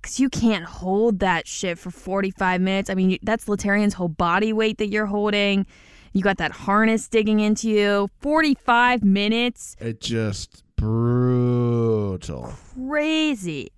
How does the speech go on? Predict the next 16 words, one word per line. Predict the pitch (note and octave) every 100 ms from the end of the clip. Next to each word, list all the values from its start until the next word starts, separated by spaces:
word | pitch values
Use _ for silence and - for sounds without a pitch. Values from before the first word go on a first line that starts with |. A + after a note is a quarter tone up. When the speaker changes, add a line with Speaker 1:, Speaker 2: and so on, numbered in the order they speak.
| _
Speaker 1:
Absolutely | G#3+ A#3+ C4 - C4+ A3+ G#3+
crazy. | - F#3 E3 D3+ D3 C3+ - - - _
But | G#3+ G#3+
shouts | - D4 F4+
out | G#4+ -
to |
Laterrian, | D4+ B3+ B3+ G#3 G3 F3
man. | E3+ E3+ F3
That | G#3
was, | G3+ F3 -
that | - G3
was | F#3+ -
tough. | - E3 C#3 - - - - _ -
Good | G3+
for | B3 A3+
him. | E3 D3+